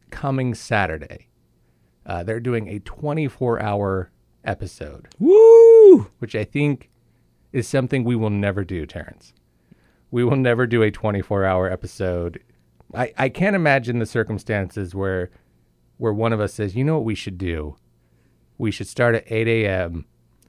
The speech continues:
Speaker 1: go all through the day, all through the night, until eight A M the next day."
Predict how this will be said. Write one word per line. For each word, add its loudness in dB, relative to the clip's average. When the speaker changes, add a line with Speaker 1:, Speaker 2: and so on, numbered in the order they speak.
Speaker 1:
go -2
all 2
through -12
the -6
day, -6
all -2
through -6
the -6
night, -6
until -6
eight -4
A -4
M -6
the -8
next -10
day." -16